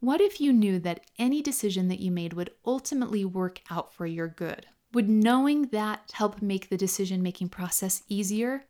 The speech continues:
Because it's true. Any decision that you make will ultimately work out for your good, because our goal in life is growth. Life is not a right or wrong quiz. Making decisions produces opportunities to grow. Not making decisions puts life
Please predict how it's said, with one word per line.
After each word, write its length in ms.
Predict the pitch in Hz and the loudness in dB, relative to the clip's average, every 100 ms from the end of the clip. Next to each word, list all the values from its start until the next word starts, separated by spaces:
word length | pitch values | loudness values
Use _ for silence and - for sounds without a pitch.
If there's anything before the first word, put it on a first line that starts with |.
| - | -6
Because 360 | 214 208 240 226 | -4 -2 0 0
it's 240 | 214 - | 0 -2
true. 440 | - - 208 170 - _ _ | -6 -2 -2 -2 -6 _ _
Any 240 | 233 247 330 | 2 2 2
decision 500 | 320 - 226 208 202 | 0 0 0 0 -2
that 120 | 196 | -2
you 140 | 185 | -2
make 320 | 185 170 160 - | -2 -2 -6 -4
will 220 | 202 202 | -4 -2
ultimately 560 | 208 214 - 214 202 190 | -4 -4 -4 -4 -2 -4
work 220 | 185 180 | -4 -6
out 240 | 160 151 _ | -10 -10 _
for 200 | - 175 | -8 -6
your 200 | 175 185 | -4 -4
good, 360 | 220 254 165 _ _ | -4 -4 -4 _ _
because 420 | 208 214 214 226 - - | -2 -2 -2 -2 -2 -6
our 160 | 202 | -6
goal 600 | 196 185 - 220 233 277 - | -6 -6 0 2 2 0 -4
in 280 | 202 196 185 | -4 -2 -2
life 400 | 175 196 240 - | -2 -4 -6 -4
is 200 | 196 185 | -2 -2
growth. 600 | 175 180 180 160 - - _ _ | -4 -2 -2 -2 -10 -20 _ _
Life 260 | 190 185 - | -4 -2 -2
is 160 | 180 | -2
not 240 | 180 180 214 | -2 -2 0
a 60 | |
right 200 | 240 233 | 0 0
or 100 | 226 | 0
wrong 240 | 208 196 190 | 0 0 -2
quiz. 540 | - 175 160 - - _ _ _ - | -4 -8 -6 -8 -10 _ _ _ 0
Making 440 | 196 214 220 302 | 2 0 -2 -4
decisions 520 | 302 285 202 185 180 | -4 -2 0 0 -2
produces 580 | - - 185 185 - 190 - | -4 -6 -2 -2 -2 -4 -6
opportunities 720 | 180 180 - 180 170 170 - | -8 -8 -6 -6 -6 -8 -10
to 180 | - 202 | -8 -8
grow. 480 | 196 262 262 147 - - | -4 -2 -2 -4 -12 -4
Not 300 | 220 339 294 | 0 0 0
making 240 | 247 202 | 0 0
decisions 500 | 185 180 180 180 196 | -2 -2 -2 -2 -4
puts 380 | - 214 208 - | -6 -8 -6 -4
life 340 | 196 180 170 | -2 -2 -4